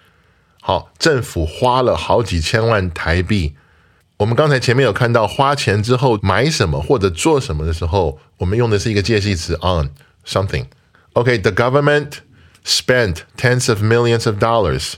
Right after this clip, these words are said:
什么？The tunnel，隧道，所以是 on the tunnel。第二个我们填 on。好，我们来看后半句。但是由于地下水的问题，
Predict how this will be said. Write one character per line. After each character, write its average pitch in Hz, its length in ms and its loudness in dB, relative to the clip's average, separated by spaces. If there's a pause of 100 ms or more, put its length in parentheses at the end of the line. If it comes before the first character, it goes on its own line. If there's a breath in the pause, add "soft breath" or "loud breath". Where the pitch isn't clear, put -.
(180)
什 - 280 0
么？ 120 280 2
The 98 80 2
tunnel， 87 420 -2
隧 92 240 -2
道， 78 260 -2 (240 soft breath)
所 - 160 -2
以 104 60 0
是 - 160 -4
on 107 200 2
the 104 80 2
tunnel。 85 420 -2 (180)
第 131 80 4
二 127 140 2
个 92 100 0
我 87 60 2
们 87 100 -2
填 90 260 -2 (220)
on。 98 260 0 (720 soft breath)
好， - 180 -4
我 107 60 -2
们 107 100 2
来 131 40 2
看 156 220 0
后 143 80 2
半 113 180 0
句。 82 220 -4 (240 soft breath)
但 160 200 2
是 139 120 -2
由 117 160 2
于 123 100 0
地 135 160 0
下 123 160 2
水 95 180 0
的 82 80 0
问 104 220 2
题， 78 340 -4